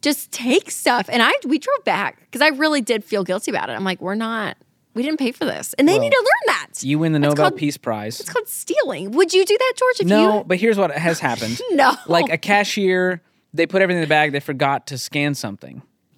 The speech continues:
Speaker 1: Yeah, I
Speaker 2: And
Speaker 1: don't
Speaker 2: then
Speaker 1: go
Speaker 2: it's
Speaker 1: back.
Speaker 2: in the bag, and then I'm gone, and I'm on the way home,
Speaker 1: I
Speaker 2: and
Speaker 1: don't
Speaker 2: we're in
Speaker 1: go
Speaker 2: a
Speaker 1: back
Speaker 2: rush,
Speaker 1: for
Speaker 2: and
Speaker 1: that.
Speaker 2: I'm like, "I'm not going back."
Speaker 1: I'm
Speaker 2: That's
Speaker 1: not
Speaker 2: user
Speaker 1: either.
Speaker 2: error,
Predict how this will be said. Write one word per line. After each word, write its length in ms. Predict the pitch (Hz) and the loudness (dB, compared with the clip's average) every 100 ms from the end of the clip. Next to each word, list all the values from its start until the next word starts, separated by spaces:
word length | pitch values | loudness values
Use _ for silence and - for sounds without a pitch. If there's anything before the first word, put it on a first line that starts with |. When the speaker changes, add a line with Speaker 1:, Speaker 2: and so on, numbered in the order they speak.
| - - _ _ | -20 -20 _ _
Speaker 1:
Yeah, 140 | - 180 | 0 2
I 20 | |
Speaker 2:
And 60 | 180 | 4
Speaker 1:
don't 80 | 196 | 4
Speaker 2:
then 140 | 180 | 2
Speaker 1:
go 60 | 185 | 4
Speaker 2:
it's 60 | 190 | 2
Speaker 1:
back. 40 | |
Speaker 2:
in 60 | 196 | 2
the 60 | |
bag, 280 | 160 180 175 | 4 2 2
and 80 | 165 | 0
then 80 | 170 | 0
I'm 120 | 147 | 0
gone, 420 | 165 175 175 180 | 0 0 0 -2
and 180 | - 151 | -4 -2
I'm 80 | 151 | 0
on 100 | 170 | 0
the 60 | |
way 120 | 160 156 | 0 2
home, 400 | 160 156 156 151 | 2 0 0 2
Speaker 1:
I 60 | |
Speaker 2:
and 60 | 190 | 2
Speaker 1:
don't 80 | 185 | 2
Speaker 2:
we're 60 | |
in 60 | 160 | 2
Speaker 1:
go 0 | |
Speaker 2:
a 20 | |
Speaker 1:
back 120 | 156 | 2
Speaker 2:
rush, 80 | 151 | 2
Speaker 1:
for 40 | 208 | 2
Speaker 2:
and 60 | 226 | 0
Speaker 1:
that. 40 | |
Speaker 2:
I'm 60 | 160 | 2
like, 160 | 151 - | -2 -2
"I'm 140 | 175 | -4
not 160 | 180 123 | -2 -2
going 180 | 123 113 | -4 -2
back." 220 | 113 117 | -4 -2
Speaker 1:
I'm 60 | 175 | -2
Speaker 2:
That's 140 | 190 | 0
Speaker 1:
not 100 | 202 | 2
Speaker 2:
user 140 | 214 202 | 4 4
Speaker 1:
either. 80 | 147 | 4
Speaker 2:
error, 360 | 131 127 127 | 4 2 -2